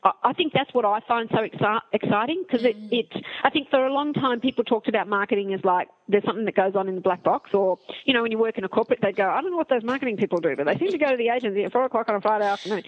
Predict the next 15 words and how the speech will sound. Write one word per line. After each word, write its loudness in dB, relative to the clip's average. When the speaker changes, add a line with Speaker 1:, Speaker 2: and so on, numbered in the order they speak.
Speaker 2:
They're 2
drinking 0
a 4
lot 0
Speaker 1:
Um, -4
Speaker 2:
of -12
coffee. -6
Something's 2
Speaker 1:
yeah, 0
Speaker 2:
going 0
Speaker 1:
right. 0
Speaker 2:
on -2
over -10
there. 0
<laughs> -20